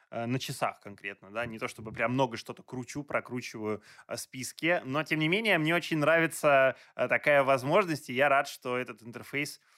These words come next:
э, не уходит, и что Apple его как-то вот на другие проекты в том числе распространяет. Вот я сижу в наушниках, где есть Digital Crown, и тоже, в общем,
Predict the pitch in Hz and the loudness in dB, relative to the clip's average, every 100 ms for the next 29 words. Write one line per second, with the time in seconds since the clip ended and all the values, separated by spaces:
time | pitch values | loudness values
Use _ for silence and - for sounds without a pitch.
0 | _ _ - 113 110 113 117 165 165 - | _ _ -4 -2 0 -2 0 4 4 2
1 | 143 120 156 196 - 131 165 - 151 139 | -2 0 0 -4 -8 -4 -4 -4 0 0
2 | 170 156 135 147 139 - 120 131 131 139 | 2 2 2 0 -2 -6 -8 -6 -4 -2
3 | 151 156 139 143 127 - 123 - 127 120 | -2 2 0 0 -6 -10 -10 -8 -6 -6
4 | - - - 117 107 156 151 - 117 117 | -8 -16 -12 -10 -4 -4 -4 -10 -14 -12
5 | 110 - 101 113 117 _ _ _ - 110 | -18 -16 -14 -14 -14 _ _ _ -14 -6
6 | 110 104 - 101 95 _ - 104 104 107 | -6 -6 -14 -14 -16 _ -12 -10 -8 -8
7 | 95 107 101 110 104 117 139 151 110 - | -10 -12 -10 -12 -4 2 2 2 -2 -12
8 | 104 104 101 120 113 107 95 82 60 - | -12 -12 -10 -10 -6 -8 -8 -12 -20 -20
9 | 71 101 - 101 90 80 80 71 64 | -20 -16 -14 -14 -14 -16 -18 -20 -20